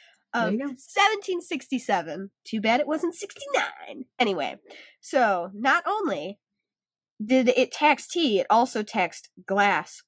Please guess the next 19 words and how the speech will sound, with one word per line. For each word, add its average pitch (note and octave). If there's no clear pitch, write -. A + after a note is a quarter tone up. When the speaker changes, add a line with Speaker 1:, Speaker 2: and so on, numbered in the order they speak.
Speaker 2:
oil, G3
lead, F#3+
paint, F#3+
paper, -
everything. B3+
Speaker 1:
Oh, D#3+
Speaker 2:
So C3+
Speaker 1:
no. A3
Speaker 2:
due C#4
to D#4
the G#3
protests -
of F3+
that F#3
Townshend -
Act, -
it B3
was A3
repealed G3